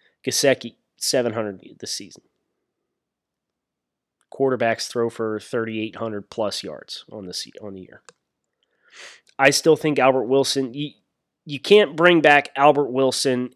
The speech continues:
and Jakeem Grant after this year and not address it, because I think you need, you need somebody who can stay healthy in that role, because if you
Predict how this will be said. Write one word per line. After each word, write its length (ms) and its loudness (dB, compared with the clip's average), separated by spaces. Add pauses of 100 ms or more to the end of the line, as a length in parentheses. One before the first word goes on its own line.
(120)
and 220 4
Jakeem 380 -4
Grant 380 -4 (140)
after 340 2
this 300 -2
year 300 -8 (380)
and 200 0
not 200 2
address 460 -4
it, 180 -10 (140)
because 260 -6
I 60 0
think 260 -6
you 60 -2
need, 400 -4 (1600)
you 100 0
need 220 4
somebody 460 4
who 260 0
can 480 -2
stay 540 2
healthy 580 -2
in 240 -4
that 240 -2
role, 220 -4
because 340 -8
if 160 -12
you 140 -4